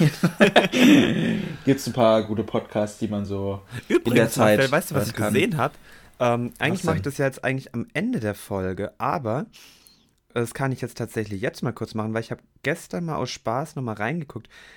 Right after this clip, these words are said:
Speaker 2: Es wurden tatsächlich, wir wurden bewertet. Wir
Speaker 1: Ja,
Speaker 2: wurden
Speaker 1: ich hab's
Speaker 2: bewertet
Speaker 1: auch
Speaker 2: und man
Speaker 1: gesehen,
Speaker 2: sieht es
Speaker 1: dreizehn oder
Speaker 2: inzwischen.
Speaker 1: vierzehn Mal. Ja.
Speaker 2: Mhm. Und wir wurden mit vier Komma acht von fünf Sternen bewertet. Da,
Speaker 1: Ja, das ist
Speaker 2: äh,
Speaker 1: cool.
Speaker 2: sehe ich gut ein.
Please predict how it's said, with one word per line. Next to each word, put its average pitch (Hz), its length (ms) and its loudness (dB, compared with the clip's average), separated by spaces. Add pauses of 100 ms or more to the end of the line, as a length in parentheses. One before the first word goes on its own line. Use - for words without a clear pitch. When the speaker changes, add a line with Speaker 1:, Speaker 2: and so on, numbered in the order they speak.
(200)
Speaker 2:
Es - 180 -8
wurden 208 280 0
tatsächlich, 165 520 -4
wir 120 160 -2
wurden 196 320 0
bewertet. 170 640 -4 (380)
Wir 120 140 -2
Speaker 1:
Ja, 117 80 8
Speaker 2:
wurden 113 120 8
Speaker 1:
ich - 40 6
hab's 165 120 0
Speaker 2:
bewertet 165 260 4
Speaker 1:
auch 127 140 8
Speaker 2:
und 190 60 2
man 190 100 2
Speaker 1:
gesehen, 107 180 2
Speaker 2:
sieht - 100 2
es 107 40 0
Speaker 1:
dreizehn 117 460 4
oder 110 80 2
Speaker 2:
inzwischen. 101 320 0
Speaker 1:
vierzehn 107 140 0
Mal. 101 380 -4 (280)
Ja. 98 220 -8
Speaker 2:
Mhm. 151 340 -2 (800)
Und 131 120 -4
wir 131 140 -2
wurden 196 200 2
mit 175 140 -2
vier 214 180 -2
Komma 196 280 -4
acht 180 200 -2
von 175 160 -6
fünf 185 240 -4
Sternen 214 260 -2
bewertet. 98 420 -2
Da, 165 320 0
Speaker 1:
Ja, 110 120 4
das 170 160 2
ist 175 40 -6
Speaker 2:
äh, 160 80 -2
Speaker 1:
cool. 120 120 2
Speaker 2:
sehe 170 240 -2
ich - 240 -6
gut 160 180 -4
ein. 107 300 -4